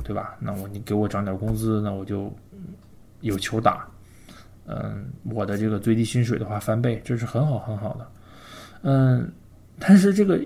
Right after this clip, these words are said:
一次投票就通过了，你说明劳方的这个，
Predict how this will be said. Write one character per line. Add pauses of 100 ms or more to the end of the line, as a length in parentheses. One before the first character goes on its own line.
一
次
投
票
就
通
过
了，
你
说
明 (200)
劳
方
的
这
个，